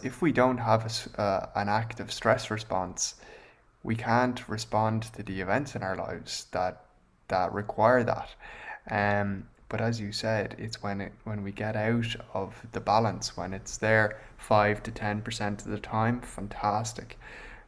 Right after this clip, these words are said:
But if we're in that zone all the time, our body starts to actually break down. And, and you saw very real evidence of that in your life, from,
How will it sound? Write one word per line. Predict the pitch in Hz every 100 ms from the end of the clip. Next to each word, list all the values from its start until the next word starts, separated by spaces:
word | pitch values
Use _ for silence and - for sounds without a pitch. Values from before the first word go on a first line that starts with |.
| - -
But | 117 107 104 -
if | - 117
we're | 113 110
in | 135 160
that | 117 110 -
zone | 120 113 110
all | 101 101
the | 113
time, | - 117 110 104
our | - 98
body | 104 110 110
starts | 110 104 98 113
to | -
actually | 113 113 - 98
break | 90 92 -
down. | 104 95 92 - - - - - - -
And, | 110 104 98 -
and | 110
you | 123 139
saw | - 113
very | 104 113 120 120
real | 110 110 110 104
evidence | 101 107 98 98 - -
of | - 107 -
that | 101 107
in | 104
your | 95 98
life, | 95 95
from, | - - - - 110 101 98 101